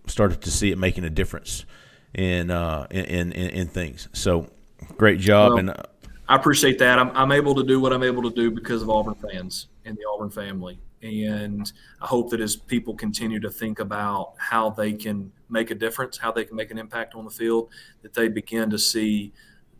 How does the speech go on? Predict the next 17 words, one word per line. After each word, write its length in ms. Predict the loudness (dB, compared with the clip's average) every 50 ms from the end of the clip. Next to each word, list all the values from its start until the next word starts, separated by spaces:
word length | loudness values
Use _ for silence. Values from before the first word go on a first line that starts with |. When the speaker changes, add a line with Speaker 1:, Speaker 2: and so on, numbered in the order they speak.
| -20 -10
Speaker 2:
that 200 | -6 -4 -4 -4 -6
N 120 | -6 -4 -2
I 180 | 0 2 2
L 340 | 2 2 2 2 0 -2 -6 -8
is, 220 | -12 -12 -12 -12 -12
is 180 | -12 -14 -12 -8
really 280 | -6 -4 -4 -4 -6
gonna 180 | -6 -8 -10 -10
be 180 | -10 -10 -10
able 220 | -10 -10 -12 -14 -16
to, 380 | -14 -14 -12 -12 -12 -12 -14 -16 _ _ -20 _ _ _ -18
to 160 | -12 -12 -10
have 220 | -8 -8 -8 -8 -8
us 160 | -10 -10 -12
be 140 | -12 -12 -12
very 260 | -10 -8 -8 -8 -10
competitive. 500 | -12 -18 -16 -16 -16 -16 -16 -20 -20